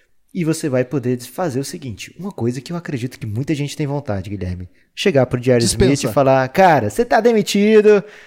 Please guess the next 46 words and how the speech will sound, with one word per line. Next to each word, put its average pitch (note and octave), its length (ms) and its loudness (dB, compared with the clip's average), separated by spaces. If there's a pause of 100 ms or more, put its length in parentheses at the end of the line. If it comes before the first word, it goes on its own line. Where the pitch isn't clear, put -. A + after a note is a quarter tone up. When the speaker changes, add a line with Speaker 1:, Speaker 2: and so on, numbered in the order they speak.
(120)
Speaker 1:
não C4 220 4
te - 160 -2
quero G#3 320 2
aqui." F#3 180 -2
Você G3 140 -10
pode E3 240 -8
falar E3+ 360 0
um, C#3 360 -10 (560)
não, F3 260 -4 (140)
não E3 80 -8
pode E3+ 180 0
falar C#4+ 160 0
palavras E3 400 0
duras, G#2+ 440 -4
né? C#3+ 140 -4
Digamos A2+ 320 -8
assim, F#2+ 140 -12
xingar, A#2 480 -2
não D3+ 100 -8
pode. B2+ 380 -2 (480)
Mas F3 140 -4
você E3 180 -4
Speaker 2:
Não. D3+ 100 -4
Speaker 1:
pode B2+ 200 0
dar D3 100 0
a D3+ 40 0
entender A2+ 500 -4 (680)
com - 140 -4
muita A#2+ 260 -2
clareza B2+ 540 2
de D#3 120 -8
que A3 220 -8
ele F3+ 200 -2
não C#3 180 0
é D3 60 0
desejado F3 500 -2
ali. F#3+ 340 -8 (320)
Então, C3+ 280 -6
se - 160 -12
você, C#3+ 320 -6
de C3 100 -4
repente, A2 380 -4
tem B2+ 100 -8
um B2 80 -6
contrato A#2+ 540 -8
ruim B2 340 -6